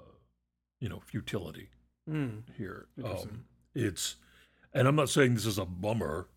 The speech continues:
Speaker 1: I'm not saying the movie is, you know, depressing or anything,
Speaker 2: Sure. No,
Speaker 1: because
Speaker 2: I get it.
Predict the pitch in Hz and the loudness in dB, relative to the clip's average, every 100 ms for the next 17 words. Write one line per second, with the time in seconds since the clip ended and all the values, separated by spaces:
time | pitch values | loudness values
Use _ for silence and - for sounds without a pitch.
0 | _ - 113 107 - 113 98 104 113 104 | _ -4 -2 0 0 0 2 2 2 2
1 | 92 85 - - 123 82 82 - 139 131 | 2 2 -2 -2 -4 -4 -10 0 2 2
2 | 113 92 90 - 117 104 104 131 127 131 | -2 -6 -4 0 0 0 0 2 2 -2